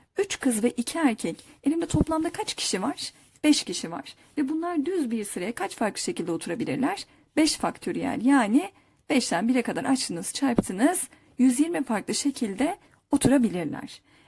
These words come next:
Erkeklerin yan yana gelme durumunu düşünsem, yani erkekleri birbirine bağlasam, artık bunlar bir kişi olurlar. Üç kişi de burada var. Üç, bir de burada, dört faktöriyel şekilde oturabilirler.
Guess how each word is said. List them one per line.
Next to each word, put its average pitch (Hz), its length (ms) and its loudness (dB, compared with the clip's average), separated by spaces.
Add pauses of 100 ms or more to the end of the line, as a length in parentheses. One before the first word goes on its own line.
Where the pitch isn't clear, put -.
(120)
Erkeklerin 339 580 -2
yan 349 160 0
yana 339 280 4
gelme 277 380 4
durumunu 196 360 0
düşünsem, - 580 -2 (300)
yani 277 240 10
erkekleri 294 540 0
birbirine 254 400 4
bağlasam, 208 520 -2 (360)
artık 311 360 2
bunlar 277 320 6 (200)
bir 262 120 8
kişi - 320 0
olurlar. - 520 -4 (300)
Üç 415 120 0
kişi 294 220 2
de 202 120 4
burada 165 240 -2
var. 349 320 -4 (360)
Üç, - 360 -2
bir 277 180 6
de 190 120 -2
burada, 311 280 -2 (180)
dört 339 180 2
faktöriyel 214 520 -2
şekilde 240 360 -2
oturabilirler. 190 880 -4